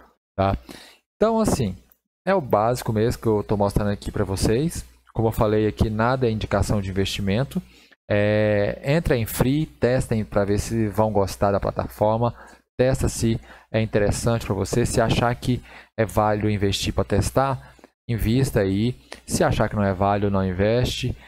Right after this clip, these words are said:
É, como eu falei, essa daqui é altíssimo risco, tá? Porque a gente não sabe, é, não tem nada falando da equipe, é, que é responsável por isso aqui.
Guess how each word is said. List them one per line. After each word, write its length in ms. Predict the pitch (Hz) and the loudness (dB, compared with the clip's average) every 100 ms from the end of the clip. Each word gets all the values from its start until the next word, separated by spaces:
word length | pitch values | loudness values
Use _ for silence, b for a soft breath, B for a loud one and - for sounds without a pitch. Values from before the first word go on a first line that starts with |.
| B B 104 | B B -2
É, 220 | 104 104 | 0 0
como 180 | - 117 | 0 0
eu 20 | |
falei, 420 | 127 113 113 120 | 2 2 2 0
essa 280 | - 131 151 | 0 0 2
daqui 260 | 117 110 127 | -2 0 0
é 140 | 117 | 2
altíssimo 720 | 110 127 - - 131 - 120 | 2 0 -4 -2 -2 -2 -2
risco, 400 | 104 104 127 - | 0 0 0 -4
tá? 240 | 98 95 92 | -6 -2 -2
Porque 440 | - 98 101 98 98 98 95 | -2 -4 0 0 0 0 -2
a 80 | |
gente 280 | 98 101 - | -2 -2 -2
não 120 | 110 | -4
sabe, 460 | 117 - 104 107 104 B B B - | -2 0 0 0 -4 B B B -4
é, 220 | 101 101 | 0 0
não 100 | 113 | -2
tem 180 | 117 135 | -2 0
nada 320 | 131 135 131 | 2 0 0
falando 380 | 123 120 113 117 | 0 0 0 -2
da 100 | 113 | 0
equipe, 640 | 107 - - 139 143 147 131 B B _ | 0 -2 0 0 0 -2 -4 B B _
é, 360 | 101 104 101 98 | -2 0 2 0
que 120 | - | 0
é 40 | 104 | 0
responsável 580 | 104 110 107 104 101 | 0 -2 2 0 0
por 100 | - | 0
isso 220 | 101 98 95 | 0 0 -2
aqui. 400 | - 127 143 | 0 0 0